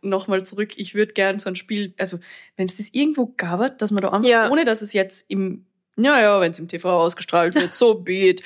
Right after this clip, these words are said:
Speaker 1: Aber ich muss jetzt nicht mit zehn, also
Speaker 2: Ja, ja.
Speaker 1: zehn Paaren da in einer Bude sitzen
Speaker 2: Nein,
Speaker 1: und
Speaker 2: auf
Speaker 1: mir
Speaker 2: keinen
Speaker 1: gegenseitig ankacken.
Speaker 2: Fall.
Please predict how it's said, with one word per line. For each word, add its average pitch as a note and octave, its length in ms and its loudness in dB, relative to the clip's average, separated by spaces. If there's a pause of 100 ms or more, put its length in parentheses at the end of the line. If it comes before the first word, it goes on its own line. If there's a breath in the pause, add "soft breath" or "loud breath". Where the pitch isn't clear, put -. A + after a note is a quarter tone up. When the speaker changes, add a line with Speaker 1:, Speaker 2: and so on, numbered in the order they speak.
(160 loud breath)
Speaker 1:
Aber F#3+ 100 4
ich G3+ 60 4
muss G#3+ 160 2
jetzt G#3 160 -2
nicht G3 160 0
mit F3+ 180 -2
zehn, F#3 400 2 (300)
also F3+ 220 2
Speaker 2:
Ja, G#3 160 4
ja. F#3+ 280 -2
Speaker 1:
zehn F#3 220 -2
Paaren F3+ 640 0
da F3 240 2
in F3 200 0
einer E3+ 200 2
Bude F#3+ 280 -4
sitzen F#3+ 520 -4 (360 loud breath)
Speaker 2:
Nein, G3+ 280 2
Speaker 1:
und F#3 60 0
Speaker 2:
auf F3+ 80 -4
Speaker 1:
mir F#3 120 -2
Speaker 2:
keinen F#3 60 -2
Speaker 1:
gegenseitig F3+ 640 2
ankacken. E3+ 640 -2
Speaker 2:
Fall. - 80 -20